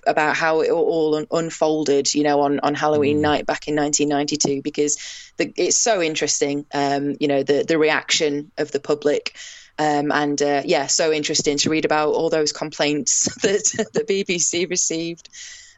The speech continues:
Speaker 1: Um, so, yeah, definitely go and, and have a read about that if you're interested.
Speaker 2: Definitely. I might be doing that myself, to be fair. Um,
Speaker 1: <laughs> Yeah.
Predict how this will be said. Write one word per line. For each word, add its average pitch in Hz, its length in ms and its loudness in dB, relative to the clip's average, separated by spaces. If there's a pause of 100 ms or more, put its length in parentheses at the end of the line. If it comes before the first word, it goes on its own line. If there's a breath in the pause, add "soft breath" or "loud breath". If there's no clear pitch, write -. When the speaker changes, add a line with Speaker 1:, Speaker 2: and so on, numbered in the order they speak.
Speaker 1:
Um, 147 400 2
so, 156 180 2
yeah, 147 420 2
definitely 165 400 0
go 151 180 2
and, 147 160 0
and 180 160 0
have 151 160 -4
a 151 60 0
read 151 240 0
about 139 260 0
that 143 220 -4
if 139 120 -8
you're 143 120 0
interested. 139 520 -4 (420)
Speaker 2:
Definitely. 95 400 -8
I - 20 -8
might 104 180 -2
be 92 80 -6
doing 92 200 -4
that 87 100 -4
myself, 90 380 -4
to - 80 -4
be - 80 -8
fair. 92 260 -4 (260)
Um, - 240 -4
Speaker 1:
<laughs> 214 80 4
Yeah. 147 240 2